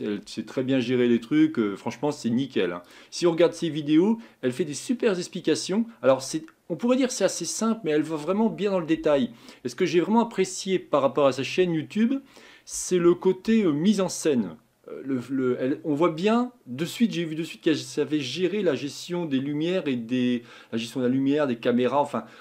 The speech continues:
on voit bien qu'elle, elle, elle connaît son sujet. Ça, y a rien à dire là-dessus. Et effectivement, quand j'ai commencé à approfondir un peu plus,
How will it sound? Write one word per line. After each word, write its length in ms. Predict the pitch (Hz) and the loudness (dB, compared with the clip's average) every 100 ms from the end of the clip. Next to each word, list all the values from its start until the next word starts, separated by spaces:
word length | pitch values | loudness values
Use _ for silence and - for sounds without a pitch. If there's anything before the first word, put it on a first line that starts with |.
| - | -8
on 80 | 135 | -2
voit 120 | 143 | 2
bien 180 | 170 226 | 2 2
qu'elle, 240 | 226 151 147 | 0 -2 -2
elle, 140 | 156 131 - - | -6 -6 -8 -4
elle 160 | 160 147 | -4 0
connaît 220 | 214 262 | 4 4
son 140 | 208 | 2
sujet. 360 | - 185 143 113 | -6 -6 -6 -6
Ça, 140 | - | -4
y 60 | 135 | -4
a 40 | |
rien 220 | 101 160 175 | -4 -4 -2
à 60 | |
dire 160 | 160 160 | 2 4
là-dessus. 500 | 147 - - 214 202 | 2 0 -2 -2 2
Et 140 | 120 | 2
effectivement, 460 | 117 135 127 147 190 | 0 -2 -4 -2 -2
quand 100 | 127 | -2
j'ai 160 | 120 | -4
commencé 360 | 117 143 135 - | -2 0 0 2
à 140 | 131 | 2
approfondir 480 | 123 123 131 139 143 | 2 -2 -4 0 0
un 60 | 127 | 0
peu 140 | 127 | -2
plus, 420 | 123 151 - - | -4 -6 -6 -8